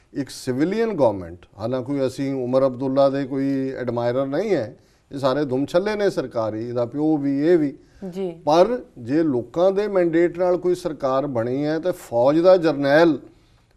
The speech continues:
Speaker 1: ਉਹਨੂੰ ਜਿਹੜਾ ਹੈ ਉਹ ਡਿੱਗਣਾ ਚਾਹੁੰਦਾ ਹੈ,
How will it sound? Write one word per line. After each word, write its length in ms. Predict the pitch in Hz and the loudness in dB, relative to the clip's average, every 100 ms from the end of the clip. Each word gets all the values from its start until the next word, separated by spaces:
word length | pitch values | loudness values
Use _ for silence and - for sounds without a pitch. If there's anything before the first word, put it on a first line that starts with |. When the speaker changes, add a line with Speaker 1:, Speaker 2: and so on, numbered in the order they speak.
| _ | _
Speaker 1:
ਉਹਨੂੰ 440 | 165 202 190 131 - - - | 0 4 2 2 -6 -18 -8
ਜਿਹੜਾ 220 | 139 151 | 0 4
ਹੈ 120 | 160 | 4
ਉਹ 140 | 156 151 | 4 2
ਡਿੱਗਣਾ 380 | 120 120 139 175 | 0 -2 2 2
ਚਾਹੁੰਦਾ 320 | 190 202 190 | 2 2 2
ਹੈ, 120 | 117 | 2